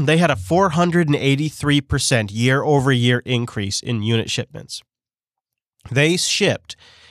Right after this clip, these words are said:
now that's not sold, but they shipped three point two million units. For comparison, Echo devices shipped two point five. Google Assistant, three point two million units. Echo, two point five.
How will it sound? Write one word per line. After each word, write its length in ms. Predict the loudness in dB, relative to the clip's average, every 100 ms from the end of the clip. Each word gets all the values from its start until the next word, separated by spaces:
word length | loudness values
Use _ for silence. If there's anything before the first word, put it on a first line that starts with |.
| -4
now 100 | 0
that's 220 | 0 2
not 180 | 0 0
sold, 500 | 0 2 2 -2 -6
but 160 | -6 0
they 120 | 0
shipped 600 | 2 0 2 0 -2 -16 -20 _ -18
three 340 | -2 0 0
point 300 | 0 0 0
two 160 | -2 -2
million 580 | 2 2 4 4 2 0
units. 640 | -2 2 2 0 -6 -12 -12 _ _ _ _ _ _
For 160 | -4 -2
comparison, 800 | -2 -2 0 2 0 -2 -8 -12 _ _ _ _ _
Echo 280 | 0 2 2
devices 640 | 2 2 0 0 -2 -2 -6
shipped 400 | -2 -2 -4 -4
two 120 | -2
point 260 | 2 0 0
five. 480 | -2 0 -2 -8 _ _ _ _ _ _ _ _ _ _ 0
Google 260 | 2 4
Assistant, 520 | 2 2 0 2 -2 -2
three 180 | 0 0
point 280 | 2 0 0
two 160 | 0
million 400 | 2 2 2 0
units. 420 | -2 -2 -4 -8 -12 _ _ _
Echo, 320 | -2 0 -2
two 240 | 0 0 2
point 240 | 2 0
five. 500 | 0 0 0 -4 -16